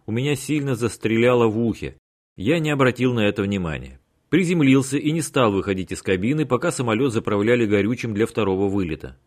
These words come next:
Побывал и в третьем боевом задании. В полете боль затихла, но когда вылез из кабины, от боли потемнело в глазах. Надо было принимать решительные меры,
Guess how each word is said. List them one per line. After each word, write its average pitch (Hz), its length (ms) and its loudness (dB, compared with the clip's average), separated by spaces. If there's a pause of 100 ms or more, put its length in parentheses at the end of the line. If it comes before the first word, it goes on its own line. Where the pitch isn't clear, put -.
(100)
Побывал 123 460 4
и 160 140 -4
в 135 60 -8
третьем 127 440 0
боевом 92 380 -2
задании. 80 500 -6 (460)
В - 120 -20
полете 147 360 4
боль 113 220 2
затихла, 104 640 -4 (200)
но 98 140 -6
когда 110 320 2
вылез 104 320 0
из 90 100 -10
кабины, 127 460 -2 (240)
от 95 180 -4
боли 156 260 4
потемнело 98 680 -2
в 90 80 -4
глазах. 92 520 -4
Надо 98 200 -2
было 104 160 0
принимать 107 580 -2
решительные 117 720 -4
меры, 104 340 -4